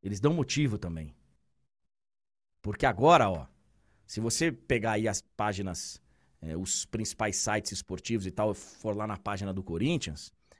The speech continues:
vai ter, sim, a notícia de que o Garro, é, finalmente foi liberado lá, tal, não sei o quê, mas ainda não tá no bid. É, vai ter a notícia que o Corinthians tá interessado no Pablo, que o Pedro Raul chegou pra fazer exames médicos,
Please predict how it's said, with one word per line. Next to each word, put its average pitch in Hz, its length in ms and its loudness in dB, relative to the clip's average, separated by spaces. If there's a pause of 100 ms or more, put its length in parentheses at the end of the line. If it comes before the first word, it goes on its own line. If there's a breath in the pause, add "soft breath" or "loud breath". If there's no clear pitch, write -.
(140)
vai 127 260 6
ter, 92 340 -2 (720)
sim, 196 340 0
a 135 40 0
notícia 123 380 -2
de 110 80 -4
que 127 120 -6
o 117 80 0
Garro, 92 520 -4 (560)
é, 90 480 -6
finalmente 104 500 -4
foi 101 100 -6
liberado 98 480 -4
lá, 95 100 -6
tal, 98 140 -6
não 92 40 -8
sei - 120 -6
o 90 40 -4
quê, 95 120 -4
mas 87 160 -4
ainda 92 180 -4
não 92 80 -4
tá 90 120 -6
no 123 100 -2
bid. 226 480 2 (340 soft breath)
É, 110 220 2
vai 135 180 4
ter 131 120 0
a 120 40 2
notícia 117 320 -4
que 107 80 -6
o 113 40 -2
Corinthians 107 320 -4
tá 107 100 -4
interessado 95 460 -4
no 90 80 -2
Pablo, 196 680 8 (220 loud breath)
que - 100 -4
o 117 40 2
Pedro 120 260 4
Raul 110 260 2
chegou 110 300 0
pra 95 100 -8
fazer 101 220 -4
exames 90 340 -2
médicos, 185 760 4